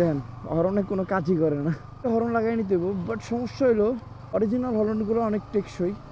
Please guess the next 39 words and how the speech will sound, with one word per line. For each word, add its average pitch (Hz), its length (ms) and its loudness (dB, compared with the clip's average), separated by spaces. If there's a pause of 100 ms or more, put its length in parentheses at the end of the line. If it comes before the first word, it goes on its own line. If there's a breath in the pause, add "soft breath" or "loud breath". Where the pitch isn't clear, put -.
(500)
Like 196 220 4
এখন 226 220 2
যে 233 120 4
হর্নগুলো 220 400 0
আমি 226 160 0
কিনবো, 214 360 0
ওগুলো 196 220 0 (100)
বৃষ্টিতে 208 380 -4 (100)
ভিজাইলে 202 460 2
বা 196 60 -2 (120)
পানি 190 160 -2 (100)
একটু - 240 -4
ঢুকলেই 202 400 2
হর্নগুলো 175 420 2
নষ্ট - 240 -8
হয়ে 160 140 4
যাইব। 151 160 0 (640)
আর 156 100 -2
আমি 180 120 0
তো 185 80 0
হাইড্রোলিক 180 380 2
হর্ন 185 240 2
লাগাবো 185 260 2 (100)
না, 170 40 -2 (440)
হাইড্রোলিক 170 420 0
হর্ন 190 240 0
লাগাইলে 185 340 2 (520)
হাইওয়েতে 190 460 4
চলাফেরা 196 460 2
করতে 175 180 -4 (100)
সমস্যা 165 380 -4
হয়, 160 100 -2 (300)
পুলিশ 190 220 4 (100)
ধরে 185 160 4 (100)
মামলা 185 260 2
দিয়ে 180 160 2
দেবো 165 200 2
ঠাস 156 160 -4 (100)
ঠুস। 143 180 -6